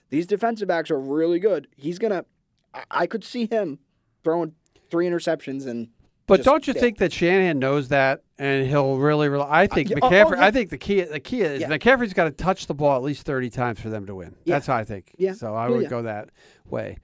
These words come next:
Speaker 2: Uh, that's our picks. Uh, bo-, both Jack and I have the Chiefs. Uh, we'll come be back next week with a nice Super Bowl wrap-up,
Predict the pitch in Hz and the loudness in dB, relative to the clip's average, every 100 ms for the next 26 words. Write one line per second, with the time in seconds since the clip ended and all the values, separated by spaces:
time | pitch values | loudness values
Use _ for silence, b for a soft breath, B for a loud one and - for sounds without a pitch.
0 | b b - 143 135 143 208 - 208 170 | b b -4 0 2 2 2 2 -2 0
1 | 190 196 - - 170 143 156 170 160 156 | -2 -2 -4 -4 -4 -2 -6 -4 -2 -2
2 | - 180 165 175 160 143 139 165 156 147 | -2 -2 0 -2 -2 -4 -4 -2 -2 -4
3 | - 156 147 143 135 139 131 127 - 135 | -12 -8 -4 -4 -2 -2 -4 -6 -12 -6
4 | 147 147 151 143 160 143 - 156 139 - | -4 -2 0 -2 -4 -10 -6 -6 -6 -6
5 | 131 123 123 151 147 - 165 160 127 135 | -6 -4 -6 -6 -8 -4 -8 -4 -2 0
6 | 139 139 135 127 | 0 2 0 0